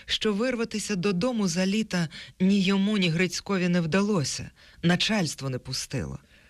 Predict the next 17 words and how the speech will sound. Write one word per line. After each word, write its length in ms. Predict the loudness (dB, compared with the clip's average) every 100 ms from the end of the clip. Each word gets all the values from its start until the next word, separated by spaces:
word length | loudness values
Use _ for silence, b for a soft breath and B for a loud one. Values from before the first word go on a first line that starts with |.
| b b
А 100 | 0
невістки 580 | 2 2 0 -2 -2 -2
та 160 | 0 -2
онуки 580 | 0 -2 -2 0 -2 B B
самі 460 | -6 -2 0 2 2
їхати 420 | 0 -4 -2 0
не 140 | 0
схотіли, 720 | -2 -6 -6 -6 -6 -6 -8 -10 B B B
бо 220 | -2 0 2
какой 380 | 0 0 0
же 160 | 2 0
їм 180 | -2 -2
в 60 |
этом 300 | -2 -2 -4 -2
інтерес? 840 | 0 0 -2 -4 -4 -6 -6 -8 _ b b b b b b b _ _ _ -2
«Одне 420 | -2 2 2 2
слово, 600 | 0 -2 -2 0 -2 -4